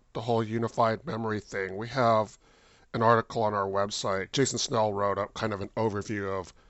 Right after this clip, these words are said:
how it works, what it means, and how people are basically gonna have to, when it comes to Macs at least, going to have to change their idea of what ram m-,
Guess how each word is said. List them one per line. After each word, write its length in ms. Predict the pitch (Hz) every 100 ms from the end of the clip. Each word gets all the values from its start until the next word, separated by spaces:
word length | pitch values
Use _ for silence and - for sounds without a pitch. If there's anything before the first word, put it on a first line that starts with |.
| - - -
how 280 | - 135 131
it 100 | 135
works, 560 | 117 123 117 117 -
what 180 | 123 120
it 120 | 120
means, 640 | - 120 120 120 117 107 -
and 380 | - 110 104 101 - -
how 140 | 151
people 360 | 151 190 190 185
are 80 | 151
basically 600 | 147 160 165 123 143 131
gonna 280 | 139 143
have 320 | 139 135 139 -
to, 140 | 139
when 160 | 127 131
it 80 | -
comes 220 | 160 160
to 80 | 131
Macs 420 | 123 147 180 -
at 140 | 123
least, 600 | 104 107 101 107 - - - - -
going 260 | 135 135
to 80 | 139
have 260 | 131 135 -
to 80 | 127
change 400 | - 135 131 120
their 160 | 127
idea 400 | 123 113 98 120
of 160 | 117 98
what 240 | 104 101 -
ram 600 | 104 107 113 113 110 104 -
m-, 140 | 107